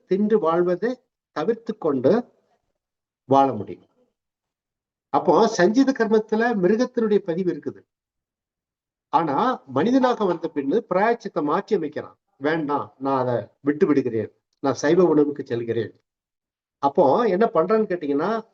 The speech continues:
அந்த கர்மாவை மாற்றி அமைத்துக் கொள்கிறான். அப்போ அது வந்து பிராயச்சித்தமாக மாறும். அப்ப நீங்க ஒரு உயிரை கொல்லாத பொழுது, நீங்க உயிரை கொல்லாத பொழுது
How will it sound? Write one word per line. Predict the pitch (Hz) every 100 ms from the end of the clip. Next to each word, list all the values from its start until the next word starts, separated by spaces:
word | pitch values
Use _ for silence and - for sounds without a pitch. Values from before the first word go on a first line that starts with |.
| 151
அந்த | 139 135 156
கர்மாவை | 170 196 165 180 220 123
மாற்றி | 120 170 - 160
அமைத்துக் | 139 - 98
கொள்கிறான். | - _ _ _ _ _ _ _ _ _ _ _ _ _ _ _ _ _
அப்போ | 156 170 165 226 - - 156
அது | 208 202
வந்து | 208 277
பிராயச்சித்தமாக | 196 220 269 269 220 196 175 156 156
மாறும். | 107 - _ _ _ _ _ _ _ _ _ -
அப்ப | 170 214
நீங்க | 214 208 196
ஒரு | 185
உயிரை | 208 277 262
கொல்லாத | - 185 185 170
பொழுது, | 156 123 110 123 - _ _ _ _ _ _ _ _ _ _ _ _ _ _ _ _ _ -
நீங்க | 170 196 175
உயிரை | 214 233 233
கொல்லாத | 175 180 190 175 131
பொழுது | 113 104